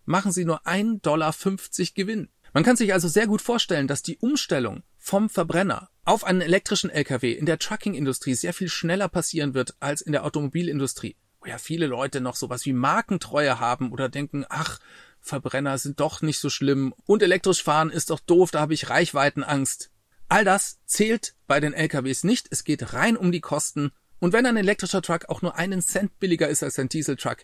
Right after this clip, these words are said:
dann wird der Wandel stattfinden. Und zwar sofort. Wenn man das mal so betrachtet, dann frag ich mich, ob dann sechzig oder siebzig Prozent zweitausenddreißig überhaupt reichen. Das werden wir sehen.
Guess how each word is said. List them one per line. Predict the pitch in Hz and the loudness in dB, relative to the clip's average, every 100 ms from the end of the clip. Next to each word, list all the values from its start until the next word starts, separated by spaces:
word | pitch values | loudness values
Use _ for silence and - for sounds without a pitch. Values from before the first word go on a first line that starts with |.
| _ - | _ -2
dann | 170 190 | 2 4
wird | 165 165 | 4 4
der | 143 | 2
Wandel | 127 127 131 | 2 2 0
stattfinden. | - 151 147 - 151 - - _ | 0 -2 -2 -4 -4 -6 -16 _
Und | 175 - | -6 -2
zwar | 226 240 | -2 -2
sofort. | - 208 214 - - _ _ _ - - | 0 0 0 -4 -12 _ _ _ -12 0
Wenn | 202 | 2
man | |
das | 254 226 | 4 4
mal | 175 | 2
so | 269 | 0
betrachtet, | 220 196 - 220 | 0 0 0 0
dann | 185 | -2
frag | - 175 - | -2 -4 -4
ich | - | -2
mich, | 175 214 - | 0 -2 -4
ob | 143 | -8
dann | - 147 135 | -4 -4 -2
sechzig | 175 - 175 165 | -4 -2 -4 -2
oder | 143 | -4
siebzig | 135 180 185 - | -2 -2 -4 -4
Prozent | 151 165 165 | -4 -4 -2
zweitausenddreißig | 139 143 143 139 - 131 139 | -2 -2 -2 -2 -2 -2 -2
überhaupt | 127 120 131 - | -2 -2 -2 -2
reichen. | 139 202 - - - - - | -2 -2 -6 -12 -20 -18 0
Das | 165 190 | 2 4
werden | 190 196 | 2 6
wir | 190 | 8
sehen. | 165 226 302 | 10 8 6